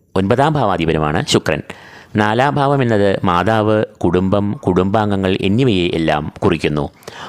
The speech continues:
ഒൻപതാം ഭാവാധിപൻ എന്നത് ഈശ്വരകടാക്ഷം, ഭാഗ്യം, പിതൃപുണ്യം എന്നിവയെയും കുറിക്കുന്നു. ഈ രണ്ട് ഭാവങ്ങളുടെയും അധിപൻ ഇഷ്ടഭാവങ്ങളിൽ സഞ്ചരിക്കുന്നതിൻ്റെ ഫലമായി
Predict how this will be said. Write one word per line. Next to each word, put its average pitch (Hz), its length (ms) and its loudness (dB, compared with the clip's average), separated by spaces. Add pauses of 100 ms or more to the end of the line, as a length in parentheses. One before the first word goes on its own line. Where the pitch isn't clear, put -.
(160)
ഒൻപതാം 92 400 2
ഭാവാധിപൻ 98 480 2
എന്നത് 98 220 2 (340)
ഈശ്വരകടാക്ഷം, 113 720 0 (320)
ഭാഗ്യം, 92 460 -2 (260)
പിതൃപുണ്യം 98 600 0 (200)
എന്നിവയെയും 92 640 0
കുറിക്കുന്നു. 69 400 0 (600)
ഈ - 20 6 (100)
രണ്ട് 123 220 2 (100)
ഭാവങ്ങളുടെയും 113 720 2 (100)
അധിപൻ 92 300 0 (260)
ഇഷ്ടഭാവങ്ങളിൽ 98 760 0
സഞ്ചരിക്കുന്നതിൻ്റെ 87 640 0
ഫലമായി 78 400 0